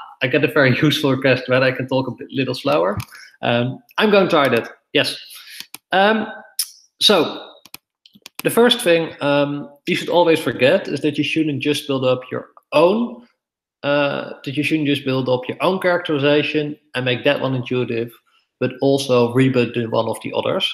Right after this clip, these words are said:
and actually deal with them. And I think a couple of be-, very intuitive ways you can do that.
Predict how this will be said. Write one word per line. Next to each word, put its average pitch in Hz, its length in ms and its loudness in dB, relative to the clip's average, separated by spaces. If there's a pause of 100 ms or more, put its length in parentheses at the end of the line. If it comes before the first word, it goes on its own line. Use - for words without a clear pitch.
(100)
and 127 100 -2
actually 117 420 -4 (160)
deal 120 460 2
with 113 160 -4
them. 110 300 -4 (180)
And 139 100 -2
I 139 40 0
think 151 200 0
a 147 100 -10
couple 165 260 4
of 147 220 -2
be-, 131 280 0
very 135 220 2
intuitive 127 440 -4
ways 117 400 0 (380)
you 117 80 -6
can 117 140 -8
do 107 100 -6
that. - 240 -12